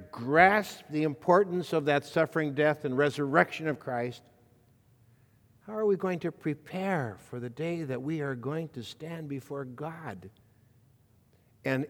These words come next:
enter into that eternity that He has prepared for us and which Christ won for us at the cross?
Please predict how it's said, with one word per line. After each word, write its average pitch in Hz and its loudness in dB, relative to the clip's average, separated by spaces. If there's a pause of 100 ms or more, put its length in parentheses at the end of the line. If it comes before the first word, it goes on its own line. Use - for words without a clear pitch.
enter 185 0
into 180 -2
that 156 0
eternity 175 -4
that 117 -8
He 131 -10
has 131 -8
prepared 143 -6
for 107 -8
us 107 -10
and 120 -8
which 123 -10
Christ 175 -6
won 190 -6
for 104 -16
us 107 -14
at 107 -16
the 123 -16
cross? - -18